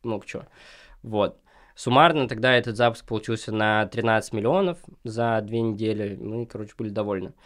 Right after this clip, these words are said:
Вот. И суть была в том, что мы сказали всем людям: "Мы берём три недели на возврат, делаем всем полный возврат средств,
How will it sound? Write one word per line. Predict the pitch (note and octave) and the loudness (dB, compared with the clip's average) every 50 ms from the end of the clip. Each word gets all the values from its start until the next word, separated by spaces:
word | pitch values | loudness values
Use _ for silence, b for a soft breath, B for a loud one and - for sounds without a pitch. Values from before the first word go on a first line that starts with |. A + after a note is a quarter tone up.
| b b b b b | b b b b b
Вот. | - A#2+ A#2 G#2 - - | 0 2 2 2 2 0
И | D3+ C3 C3+ C3+ C#3+ C#3 C3 - - - _ - | -2 0 2 4 4 4 2 2 -2 -12 _ -20
суть | - - E3+ F3 D3+ | -8 -2 -2 0 2
была | C#3 C3+ C3 B2 | 6 6 6 6
в | - | 6
том, | - F#3+ A3 G3+ | 4 2 2 0
что | - - E3 C#3 A2+ G2 - _ _ _ _ _ - C#3 | 0 2 4 4 4 2 -2 _ _ _ _ _ 0 2
мы | C#3+ F3 | 4 4
сказали | F3 - D#3 C3+ D3 D3 C3+ B2 | 4 2 2 4 6 6 4 4
всем | - - - D#3+ D3 C#3 | 0 0 2 4 4 4
людям: | C3 C#3+ C#3+ A#2+ A#2+ G#2+ F#2+ - - | 4 4 2 2 2 2 0 -2 -2
"Мы | B2 C3 C3+ | -2 0 2
берём | C3+ C3+ C3+ C3 B2+ | 4 4 4 4 4
три | D3 C#3 | 2 2
недели | C#3+ C#3+ B2+ C#3+ C#3 C3 B2+ | 2 4 4 2 2 4 4
на | B2+ B2 | 2 4
возврат, | A#2+ B2 A#2+ C#3+ E3 G3 A#3 B3+ - _ _ b b b b b | 2 2 2 4 6 6 6 4 2 _ _ b b b b b
делаем | B2+ B2+ C#3 C#3+ C#3+ C#3 B2+ | 0 4 6 8 8 6 6
всем | A#2+ - - C3 B2 | 4 0 0 -2 0
полный | A#2 - D#3 D#3 C#3 C#3 | 2 2 4 4 4 4
возврат | B2 B2 A#2 A#2 A#2+ B2 A#2+ - | 2 2 2 4 4 2 2 2
средств, | - - D#3+ G3+ A#3 - - - - _ | -2 -2 -2 -2 -2 -2 -6 -18 -20 _